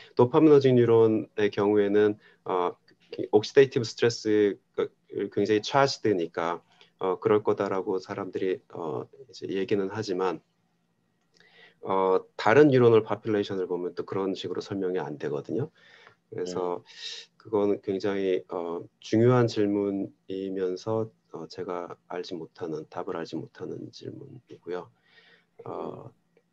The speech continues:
Speaker 1: 또 하나가 뭐였죠?
Speaker 2: 예, 그 알파사이누클레인의 턱식한 애들이 도대체 어디서 왔을까? 사실 피에프에이
Speaker 1: 아,
Speaker 2: 같은
Speaker 1: 예.
Speaker 2: 게 되게 좋은 패러다이밍이긴 한데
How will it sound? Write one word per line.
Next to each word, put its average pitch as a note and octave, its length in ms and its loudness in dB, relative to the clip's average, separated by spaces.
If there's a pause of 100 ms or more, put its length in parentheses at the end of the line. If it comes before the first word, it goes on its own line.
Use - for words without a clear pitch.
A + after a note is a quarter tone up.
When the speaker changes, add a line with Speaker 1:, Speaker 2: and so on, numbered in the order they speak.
(320)
Speaker 1:
또 A#2 280 0
하나가 G#2 300 -4
뭐였죠? D#2 520 -4 (100)
Speaker 2:
예, F#2+ 280 2
그 - 100 -4
알파사이누클레인의 A2+ 1500 2
턱식한 - 540 -6
애들이 F2+ 340 0
도대체 E2 360 -4
어디서 G2+ 320 0
왔을까? - 500 -4
사실 A2 260 -4
피에프에이 C#3 480 4
Speaker 1:
아, - 20 6
Speaker 2:
같은 F#2+ 280 4
Speaker 1:
예. E2+ 100 -2
Speaker 2:
게 - 40 -14 (800)
되게 G#2 260 2
좋은 A2+ 280 4
패러다이밍이긴 A#2 680 2
한데 E2+ 600 -2